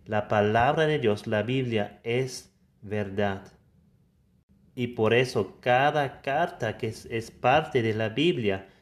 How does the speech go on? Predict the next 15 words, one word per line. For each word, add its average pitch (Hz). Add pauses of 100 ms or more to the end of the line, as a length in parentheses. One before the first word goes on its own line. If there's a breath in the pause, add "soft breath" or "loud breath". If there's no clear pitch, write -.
(160 loud breath)
también 113
debe 110
ser 123
verdad. 101 (1800)
Por 123
eso, 139
considerando 160
los 117
libros 170
del 113
Nuevo 156
Testamento, 107 (420 soft breath)
uno 202
podría 147
preguntarse 117